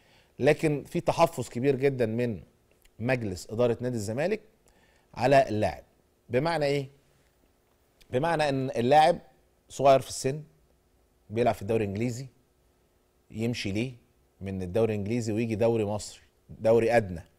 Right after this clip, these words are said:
يعني ده ال-، عشان بس انتوا فاكرين كلمة الدوري الادنى دي طلعت من مين، هقول لكم من مين دلوقتي.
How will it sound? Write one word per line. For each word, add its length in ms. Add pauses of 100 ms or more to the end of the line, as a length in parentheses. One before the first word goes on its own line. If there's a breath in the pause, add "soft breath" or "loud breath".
(260)
يعني 220
ده 140
ال-، 160 (240)
عشان 260
بس 200
انتوا 220
فاكرين 400 (420 soft breath)
كلمة 240
الدوري 340
الادنى 280
دي 120
طلعت 320
من 140
مين، 180 (880 soft breath)
هقول 260
لكم 180
من 160
مين 160
دلوقتي. 280